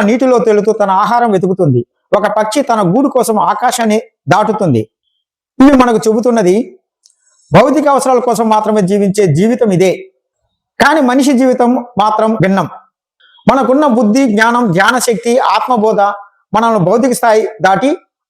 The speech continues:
ఆధ్యాత్మిక ఎదుగుదల వైపుకు తీసుకెళ్లగలవు. ఈ జీవరాశులను గమనిస్తే ఒక గొప్ప నిజం తెలుస్తుంది. జీవితం కేవలం అవసరాల కోసం కాదు, ఆత్మాభివృద్ధి,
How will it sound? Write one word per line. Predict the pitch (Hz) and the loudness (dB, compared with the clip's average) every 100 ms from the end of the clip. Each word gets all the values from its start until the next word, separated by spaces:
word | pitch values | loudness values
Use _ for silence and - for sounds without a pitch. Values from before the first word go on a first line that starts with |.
| _ | _
ఆధ్యాత్మిక | 160 185 190 240 262 269 233 | -2 0 0 0 0 0 0
ఎదుగుదల | 240 240 226 | 2 2 2
వైపుకు | 214 190 247 277 | 0 0 0 0
తీసుకెళ్లగలవు. | 262 254 233 208 165 120 - - _ _ _ _ _ _ _ _ _ _ - | 0 0 2 2 0 -2 -10 -20 _ _ _ _ _ _ _ _ _ _ 2
ఈ | 294 226 | 4 4
జీవరాశులను | 254 294 294 240 254 | 2 2 0 0 0
గమనిస్తే | 220 226 226 233 | 0 0 -2 0
ఒక | 277 220 190 | 0 0 0
గొప్ప | 208 311 | 0 0
నిజం | 233 214 214 | 0 0 0
తెలుస్తుంది. | 202 185 180 143 120 - _ _ _ _ - | 0 -2 -2 -2 -2 -6 _ _ _ _ 0
జీవితం | 156 285 294 269 | 2 2 2 -2
కేవలం | 247 233 269 262 202 | 0 0 2 2 0
అవసరాల | 220 254 247 233 | 0 0 0 0
కోసం | 214 220 | -2 -2
కాదు, | 185 185 147 113 - _ _ _ _ _ _ _ - | 0 0 0 -2 -8 _ _ _ _ _ _ _ 0
ఆత్మాభివృద్ధి, | 208 - 233 208 208 196 180 | 2 2 0 0 0 0 0